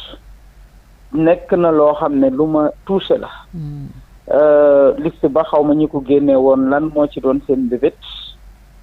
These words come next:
Speaker 1: waaye ébranlé wuñu benn yoon.
Speaker 2: Hmm.
Speaker 1: Li ñu doon jaaxal kay moo doon ñu yeewu woo ñu.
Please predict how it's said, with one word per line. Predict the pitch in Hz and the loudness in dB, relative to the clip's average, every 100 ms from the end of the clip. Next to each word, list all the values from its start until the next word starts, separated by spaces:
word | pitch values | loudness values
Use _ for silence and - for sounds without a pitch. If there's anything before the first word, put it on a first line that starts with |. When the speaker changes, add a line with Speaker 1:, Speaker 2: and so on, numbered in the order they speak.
| _ | _
Speaker 1:
waaye | 127 147 156 156 143 | -4 2 4 4 4
ébranlé | 165 175 190 180 170 | 2 2 0 2 2
wuñu | 160 165 156 127 | 0 0 -2 0
benn | 151 175 180 | 0 2 0
yoon. | 156 - - - | 0 -2 -6 -20
Speaker 2:
Hmm. | - 151 139 - - - | -14 -14 -14 -18 -20 -4
Speaker 1:
Li | 156 | 0
ñu | 202 | 0
doon | 202 190 175 | 2 2 2
jaaxal | 180 156 - 143 | 0 0 0 -2
kay | - 165 | 2 2
moo | 143 143 143 | 2 2 2
doon | 151 151 | 2 2
ñu | 151 | 2
yeewu | 151 151 147 139 | 4 4 4 4
woo | 147 175 | 4 4
ñu. | 247 127 | 4 0